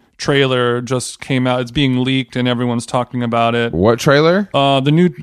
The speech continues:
Speaker 1: Paul Thomas Anderson movie.
Speaker 2: Oh,
Speaker 1: It's called
Speaker 2: yeah, yeah.
Speaker 1: Licorice Pizza.
Speaker 2: Yeah, yeah.
Speaker 1: But he's, he's going around to movie theaters in L A with, like, the thirty-five millimeter trailer, uh, under his arm
Speaker 2: This
Speaker 1: and
Speaker 2: guy.
Speaker 1: dropping them off at, like, the Los Feliz Three and, like, other movie theaters.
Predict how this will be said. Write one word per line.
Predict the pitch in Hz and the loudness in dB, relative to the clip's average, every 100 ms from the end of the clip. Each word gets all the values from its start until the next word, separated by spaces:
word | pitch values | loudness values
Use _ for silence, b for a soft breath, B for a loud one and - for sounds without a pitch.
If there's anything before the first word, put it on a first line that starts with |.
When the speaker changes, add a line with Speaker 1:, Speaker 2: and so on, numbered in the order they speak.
| - | -2
Speaker 1:
Paul | 160 156 | 2 2
Thomas | 160 151 143 | 2 0 0
Anderson | 139 147 - 156 | 0 -2 -2 2
movie. | 104 | 4
Speaker 2:
Oh, | 101 | 4
Speaker 1:
It's | 190 | 4
called | 190 | 4
Speaker 2:
yeah, | 80 76 | 2 0
yeah. | 76 | 0
Speaker 1:
Licorice | 143 135 - - - | -2 -4 -6 -14 -6
Pizza. | 147 151 - 170 180 175 - 71 | -4 -2 0 0 0 -2 -10 -8
Speaker 2:
Yeah, | 73 76 76 76 80 87 | -4 0 0 0 -2 -6
yeah. | 76 76 76 82 139 | -6 -4 -4 -4 -2
Speaker 1:
But | 147 | 0
he's, | 170 143 | 2 0
he's | 139 170 147 | 2 0 4
going | 170 160 | 2 4
around | 156 156 151 147 | 4 2 2 0
to | - 139 | 0 0
movie | 139 151 151 | 2 2 2
theaters | 139 139 135 135 123 | -2 0 2 0 0
in | 135 | -2
L | 131 127 131 | 0 2 2
A | 131 127 120 | 2 0 -2
with, | 123 139 143 - - _ _ - | 0 2 2 0 -14 _ _ -6
like, | 131 | -6
the | - | -6
thirty-five | - 147 135 143 135 123 | -2 0 0 2 2 0
millimeter | 131 131 131 135 127 | -2 0 0 0 -2
trailer, | 120 - 151 143 135 123 120 123 131 | -4 -2 -2 0 0 0 0 -4 -8
uh, | 131 131 127 127 | -6 -6 -6 0
under | 143 147 | 2 2
his | 131 123 | 0 2
arm | 131 139 123 123 120 | 2 2 2 0 -4
Speaker 2:
This | 80 80 - | -2 -4 -2
Speaker 1:
and | 127 | -4
Speaker 2:
guy. | 120 | 0
Speaker 1:
dropping | 139 139 135 131 | 0 0 0 0
them | 127 | 0
off | 131 131 127 - | 0 0 -2 -6
at, | 135 131 | -4 -2
like, | 131 | -2
the | 120 | -2
Los | 131 131 - | 0 0 -2
Feliz | 139 127 123 | -4 -2 -4
Three | - 139 135 | -4 -2 0
and, | 131 127 | 0 -2
like, | 123 | -2
other | 143 135 139 | -2 0 2
movie | 147 151 147 | 0 0 0
theaters. | 139 135 135 131 120 | 0 2 2 0 -4